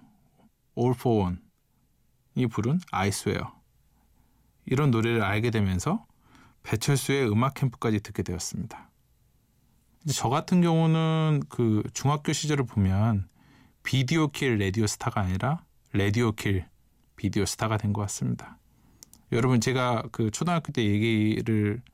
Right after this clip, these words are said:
잠깐 했었을 때 오토 리버스가 되는 플레이어, 이때까지도 가지고 있습니다.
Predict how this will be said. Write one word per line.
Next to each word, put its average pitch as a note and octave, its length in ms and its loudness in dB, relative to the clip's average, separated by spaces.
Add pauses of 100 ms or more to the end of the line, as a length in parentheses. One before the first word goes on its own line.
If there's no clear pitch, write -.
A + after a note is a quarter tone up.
(120)
잠깐 B2 300 -2
했었을 C3+ 380 -2
때 F#2 240 -2 (520)
오토 C3 420 0
리버스가 G#2+ 520 0
되는 F2+ 220 0
플레이어, F#2 580 -4 (540)
이때까지도 G#2+ 560 -2
가지고 G2 300 -2
있습니다. - 540 -4